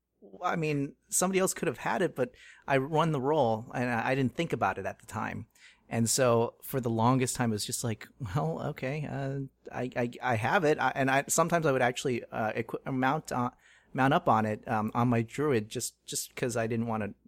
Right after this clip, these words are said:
let it go to waste. And so I was so happy the moment they announced account-wide mounts, 'cause I was like, "Oh, wow, I can actually use my blue Proto Drake now."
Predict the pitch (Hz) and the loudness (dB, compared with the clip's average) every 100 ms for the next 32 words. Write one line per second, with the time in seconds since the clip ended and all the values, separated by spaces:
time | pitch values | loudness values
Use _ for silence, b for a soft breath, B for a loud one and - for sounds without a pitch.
0 | - 120 107 104 95 104 117 85 - - | -8 -4 -4 -2 -4 -2 -2 -4 -8 -6
1 | 113 113 101 104 - - 139 131 113 110 | -4 0 0 0 0 0 2 0 -2 -6
2 | 104 92 b b b _ 135 117 113 113 | -8 -12 b b b _ 0 4 6 6
3 | 110 107 98 101 98 98 - - - 107 | 4 2 2 0 -2 -4 -8 -12 -6 -4
4 | 104 98 95 - _ - 170 143 - 117 | 0 -2 -4 -14 _ -2 0 0 0 0
5 | 110 104 107 156 165 139 147 196 117 117 | 2 0 0 2 4 6 4 2 0 -2
6 | 113 - 123 113 117 123 104 110 120 156 | -2 -2 0 2 2 0 -2 -2 -2 0
7 | 165 127 90 - 92 92 | -2 -2 -6 -4 -6 -8